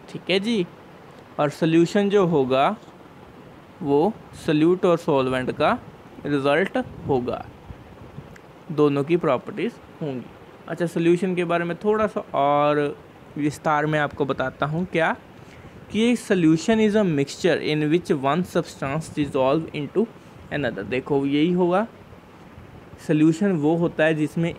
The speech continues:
एक सब्सटेंस जो होता है, एक चीज़ जो होती है, वो दूसरी चीज़ में मिल जाती है। अच्छा, वो दो चीज़ें कौन सी हैं? एक सॉल्यूट है और दूसरी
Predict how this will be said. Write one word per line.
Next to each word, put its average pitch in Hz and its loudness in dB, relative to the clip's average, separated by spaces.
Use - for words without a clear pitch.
एक 170 0
सब्सटेंस 143 -4
जो 147 2
होता 131 -2
है, 147 -2
एक 160 -2
चीज़ 151 0
जो 139 2
होती 135 -2
है, 143 0
वो 151 0
दूसरी 135 -2
चीज़ 131 -6
में 160 -2
मिल 139 2
जाती 120 -6
है। - -10
अच्छा, 156 0
वो 147 4
दो 143 4
चीज़ें 156 0
कौन 151 -2
सी 160 -4
हैं? 165 2
एक 160 -4
सॉल्यूट 135 -2
है 170 2
और 165 2
दूसरी 147 2